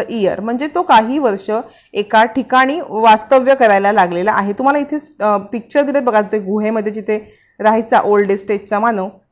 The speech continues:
त्याचं हे दाखवायचं तुम्हाला राहिलं, तुमच्या बुकमध्ये आहे बघा, त्याच्यावरती पिक्चर होते ओल्ड स्टेज, अ, स्टोनच्या मानवाच्या काळातले पिक्चर आहेत ते.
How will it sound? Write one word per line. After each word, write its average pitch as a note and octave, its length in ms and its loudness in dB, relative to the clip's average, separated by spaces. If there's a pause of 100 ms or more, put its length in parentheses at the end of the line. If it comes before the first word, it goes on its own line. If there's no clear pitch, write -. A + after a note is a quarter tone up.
त्याचं F#3 220 -6
हे F#3 120 -4
दाखवायचं F3+ 420 -4
तुम्हाला F3 280 -8
राहिलं, D#3+ 260 -10
तुमच्या E3+ 220 -8
बुकमध्ये E3+ 400 -14
आहे F3 140 -12
बघा, - 160 -12
त्याच्यावरती G3 360 -8
पिक्चर A3 320 -6
होते A3 420 -4 (220)
ओल्ड C#4 280 2
स्टेज, A#3 380 -2 (120)
अ, F#3+ 420 0 (440)
स्टोनच्या A3 600 -2 (680)
मानवाच्या G3+ 500 -2
काळातले F#3 380 0
पिक्चर F#3 380 -10
आहेत F3 180 -8
ते. - 420 -14